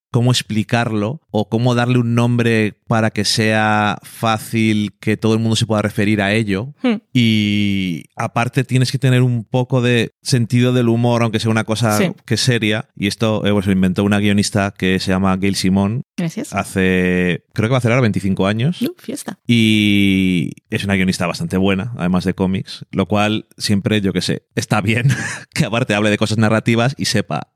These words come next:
Speaker 1: hacerlas. Porque luego, eh, si no, la gente le puede poner más pegas cuando la gente critica las cosas. ¿Y tú qué has hecho?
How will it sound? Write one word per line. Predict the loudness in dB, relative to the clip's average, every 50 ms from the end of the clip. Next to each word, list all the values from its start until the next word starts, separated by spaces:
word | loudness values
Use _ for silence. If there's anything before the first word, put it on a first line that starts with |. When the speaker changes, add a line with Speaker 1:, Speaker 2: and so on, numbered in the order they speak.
| _ -8
Speaker 1:
hacerlas. | -8 -4 -2 -2 -2 -2 -2 -4 -6 -8 -10
Porque | -6 0 0
luego, | 2 2 2 2 2 2 2 2 0 0 -4 _ _ 0
eh, | 0 2 2 2 2 2 0 0 -2 -6 -10 -14 _ _
si | -4 -2 0 2 2
no, | 2 2 2 2 2
la | 2 0
gente | 0 0 0 0 0
le | 0 0
puede | 0 0 2
poner | 2 2 2 2
más | 2 0 -2 -2
pegas | -2 0 0 2 2 2 0 0 -2 -6
cuando | -4 -2 -2 0 0 0
la | 0 0
gente | -2 -2 -2 -2
critica | -2 -2 -4 -2 0 0
las | -2 0
cosas. | -2 -4 -2
¿Y |
tú | -2 -2 -2
qué | -2
has | -2 -2
hecho? | -2 -4 -4 -6 -10 -10